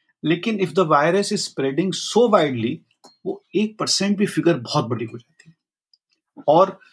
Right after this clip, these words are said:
ये, ये समझ, इसी वजह से इसको, इस वायरस की जो खासियत है, उस, उसको हमें, उसकी lethality जो है ना, वो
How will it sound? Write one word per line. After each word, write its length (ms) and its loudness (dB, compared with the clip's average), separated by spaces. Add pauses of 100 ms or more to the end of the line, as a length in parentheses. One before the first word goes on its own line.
(600)
ये, 600 0 (420)
ये 160 4
समझ, 380 0
इसी 380 -2
वजह 220 4
से 120 0
इसको, 560 2
इस 140 -6
वायरस 480 2 (120)
की 100 -2
जो 340 2 (140)
खासियत 480 0
है, 120 2
उस, 280 -10 (300)
उसको 420 -4
हमें, 180 0
उसकी 400 0
lethality 480 0
जो 140 2
है 80 2
ना, 60 2
वो 260 -4